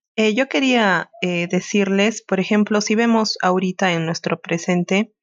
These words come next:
n-, es como que yo coloque, no sé, un,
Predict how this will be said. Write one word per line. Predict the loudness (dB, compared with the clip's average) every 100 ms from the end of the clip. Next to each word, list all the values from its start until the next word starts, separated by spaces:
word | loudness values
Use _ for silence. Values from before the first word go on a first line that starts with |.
| _ _ _
n-, | -2 0
es | -4 -2
como | 0 0 -2
que | -4 -2
yo | 0 2 2 2 0 -2 -6
coloque, | -4 0 0 0 0 0 0
no | -2 -2
sé, | -2 0
un, | 2 2 2 0 -4 -6 -8